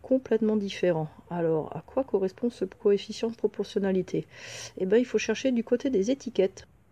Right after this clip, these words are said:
Et sur les étiquettes, il y a des données de tension, la tension à laquelle faut brancher l'appareil, de fréquence, puisqu'on n'oublie pas qu'ils sont branchés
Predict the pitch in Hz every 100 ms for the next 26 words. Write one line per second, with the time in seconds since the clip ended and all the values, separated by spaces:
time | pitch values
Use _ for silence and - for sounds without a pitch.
0 | _ _ _ _ _ _ _ _ - 240
1 | 208 196 - 381 370 269 262 240 - 220
2 | 247 - 269 240 226 226 202 185 202 208
3 | 196 190 180 196 185 180 180 170 - 185
4 | 269 359 - 190 - 196 185 180 185 -
5 | 180 185 185 190 175 175 156 170 262 -
6 | - - - - - 190 180 - 170 170
7 | 185 226 - - 180 - 180 180 180 175
8 | 196 185 180 185 175 185 175 - 185